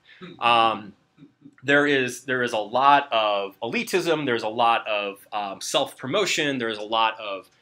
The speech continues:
uh, branding of security people. It's a very interesting industry if you haven't been looking yet.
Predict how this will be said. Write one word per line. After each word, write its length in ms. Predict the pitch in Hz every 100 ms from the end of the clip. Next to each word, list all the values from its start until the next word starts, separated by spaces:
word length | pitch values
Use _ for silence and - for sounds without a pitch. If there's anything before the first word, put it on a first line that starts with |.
| _ _ -
uh, 280 | 98 95
branding 580 | 110 151 170 180 160 170
of 300 | 160 147 131
security 400 | - - 143 143
people. 340 | 147 165 165 156
It's 160 | 120
a 60 | 113
very 340 | 151 160 170
interesting 800 | 156 135 - 131 - 131 123 117
industry 520 | 104 95 - 82 71
if 120 | 101
you 80 | 113
haven't 280 | 110 104 95
been 240 | 98 92 87 _
looking 380 | 110 - 90 82 -
yet. 280 | 85 -